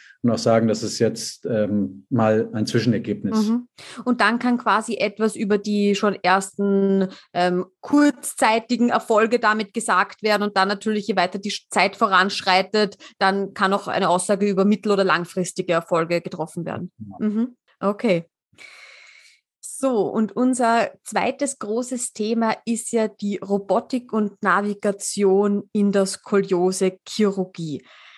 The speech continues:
Speaker 2: Jetzt bin ich ganz, ganz gespannt. Ich muss sie jetzt einfach mal erzählen lassen, weil ich kann mir gar nichts drunter vorstellen. <laughs>
Speaker 1: Ja, gerne. Ähm, fange ich mal vielleicht so, äh, wie es auch historisch war, vorne an.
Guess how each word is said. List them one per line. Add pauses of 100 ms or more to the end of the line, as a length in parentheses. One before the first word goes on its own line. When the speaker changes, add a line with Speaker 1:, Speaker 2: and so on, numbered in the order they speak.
(160)
Speaker 2:
Jetzt
bin
ich (100)
ganz,
ganz
gespannt.
Ich
muss
sie
jetzt (160)
einfach
mal
erzählen
lassen,
weil
ich
kann
mir (140)
gar
nichts
drunter
vorstellen. (280)
<laughs> (260)
Speaker 1:
Ja,
gerne.
Ähm,
fange
ich
mal
vielleicht
so,
äh,
wie
es
auch
historisch
war,
vorne
an.